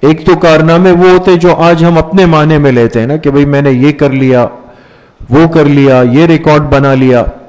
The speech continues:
नहीं, मुसलमान की जिंदगी का कारनामा अल्लाह के दीन की तरक्की से जुड़ा हुआ है।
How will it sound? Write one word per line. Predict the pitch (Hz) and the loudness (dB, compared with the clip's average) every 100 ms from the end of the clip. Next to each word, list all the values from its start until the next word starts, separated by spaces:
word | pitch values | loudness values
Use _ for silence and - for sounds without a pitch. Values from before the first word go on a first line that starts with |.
| - | -20
नहीं, | - - - _ _ _ - _ - - - 120 | -20 -20 -20 _ _ _ -20 _ -20 -20 -18 -4
मुसलमान | 135 - 143 147 160 202 240 220 | -4 0 0 2 2 2 0 0
की | 240 190 | 0 0
जिंदगी | 165 175 165 165 196 | 0 2 2 2 0
का | 196 190 - | 0 -2 0
कारनामा | 147 143 143 147 160 196 208 - - - - - - | 0 2 0 0 0 0 -2 -4 -14 -20 -20 -14 -2
अल्लाह | 165 208 233 220 | 0 2 2 0
के | 214 170 | 0 0
दीन | 143 214 240 | 0 2 2
की | 226 214 | 2 0
तरक्की | 175 165 165 170 | 0 0 0 -2
से | - 135 | -2 -2
जुड़ा | 110 101 | -2 -2
हुआ | 92 - | -4 -8
है। | 50 | -14